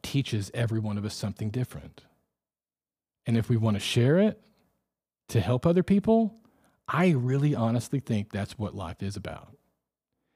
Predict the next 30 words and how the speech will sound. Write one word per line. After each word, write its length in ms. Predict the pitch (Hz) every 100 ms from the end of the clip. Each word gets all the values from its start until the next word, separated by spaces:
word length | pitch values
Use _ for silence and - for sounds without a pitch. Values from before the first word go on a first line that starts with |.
| _
If 160 | 120 -
we 80 | 123
want 180 | 120
to 60 | 107
use 260 | 107 147 139
that 160 | 165
experience 540 | 147 - 151 156 165 -
to 100 | 95
beat 340 | 98 120 -
somebody 420 | - 135 127 127
up 160 | 127 -
over 160 | 120
the 120 | 107 98
head 260 | 123 156
with 180 | 196 196
it, 240 | 240 220 - _ _ _ _ _ _ _ _ _ _ _ _ _ _ _ -
I 120 | 123
don't 200 | 143 120
think 200 | 147 156
that's 460 | 127 98 - - - _ _ _ _ _ _ _ _ _ _ _ _ _ _ _ _ _ _ -
what, 300 | 123 123 -
that 260 | 113 104
doesn't 240 | 101 147 135
help 200 | 113 117
anybody 380 | 165 202 135 135
but 120 | 135
you. 480 | 160 262 208 80 - -
It's 120 | 123
very 180 | 143 160
selfish. 760 | - 175 247 - - - -